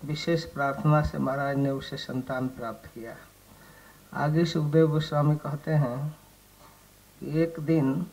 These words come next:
महाराज जजाति के साथ उनके पीछे पीछे शर्मिष्ठा के बच्चे भवन में चले गए। एकदम हूबहू महाराज जजाति जैसा थे। तो देवजानी अचानक जब देखी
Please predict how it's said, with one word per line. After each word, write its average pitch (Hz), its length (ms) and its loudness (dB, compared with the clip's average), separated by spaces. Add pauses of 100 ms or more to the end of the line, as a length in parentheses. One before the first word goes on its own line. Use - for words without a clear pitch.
(420)
महाराज 143 380 0
जजाति 143 460 4
के 151 160 0
साथ 127 500 0 (2000)
उनके 143 280 -2
पीछे 156 420 4
पीछे 160 400 4
शर्मिष्ठा 151 720 8
के 165 180 2
बच्चे 143 460 6 (920)
भवन 143 260 10
में 139 200 6
चले 123 360 -6
गए। 120 260 -8 (540)
एकदम 143 360 0
हूबहू 160 800 8
महाराज 143 440 6
जजाति 135 460 0
जैसा 127 340 -6
थे। - 220 -12 (1500)
तो 143 220 -4
देवजानी 165 600 6
अचानक 170 540 2
जब 165 180 0
देखी 147 520 -2